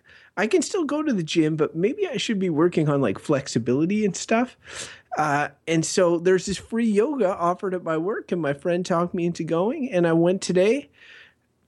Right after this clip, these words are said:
It was pretty good, I have to admit. It was more intense than I thought, and, uh, felt pretty good after. I managed to not fart, which I consider an achievement.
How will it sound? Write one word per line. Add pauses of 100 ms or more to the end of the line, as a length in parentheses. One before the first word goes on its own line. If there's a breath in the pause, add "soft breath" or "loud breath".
It
was
pretty
good,
I
have
to
admit.
It
was
more
intense
than
I
thought,
and,
uh,
felt
pretty
good
after.
I
managed
to
not
fart,
which
I
consider
an
achievement.